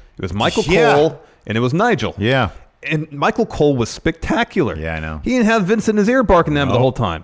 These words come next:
Speaker 2: Nope.
Speaker 1: He was there and he was telling the stories that were being played out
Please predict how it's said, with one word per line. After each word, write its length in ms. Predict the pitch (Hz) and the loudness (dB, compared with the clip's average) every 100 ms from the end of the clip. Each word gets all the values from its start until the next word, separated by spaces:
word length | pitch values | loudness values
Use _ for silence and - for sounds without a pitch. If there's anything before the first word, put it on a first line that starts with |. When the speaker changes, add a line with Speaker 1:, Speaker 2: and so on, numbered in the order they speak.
| - | -10
Speaker 2:
Nope. 320 | 78 95 117 | -8 -6 -6
Speaker 1:
He 140 | - 220 | -2 0
was 180 | 220 | 0
there 200 | 165 185 | 2 2
and 100 | 175 | 2
he 80 | 156 | 2
was 160 | 208 180 | 2 2
telling 520 | - - 113 147 151 | 0 0 0 0 0
the 80 | 151 | -4
stories 680 | - 101 101 104 107 107 - _ _ - | -4 -2 0 0 0 -4 -10 _ _ -18
that 120 | 82 | -14
were 100 | 85 | -12
being 220 | 80 87 82 | -12 -10 -6
played 340 | - 117 135 | -2 0 2
out 320 | 127 131 - | 2 0 -2